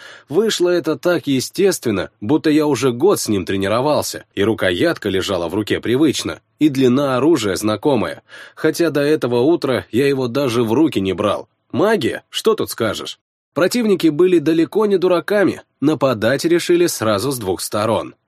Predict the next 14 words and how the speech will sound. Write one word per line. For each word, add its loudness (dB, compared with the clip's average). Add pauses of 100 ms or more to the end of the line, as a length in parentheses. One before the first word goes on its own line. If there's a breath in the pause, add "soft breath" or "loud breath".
(360 loud breath)
Лезвие 2
противника 0
соскользнуло 0
с -4
моего 0
положенного -2
плашмя -2
двуручника, -2 (280 loud breath)
он 2
по 2
инерции 0
сделал -2
шаг -4
вперед 0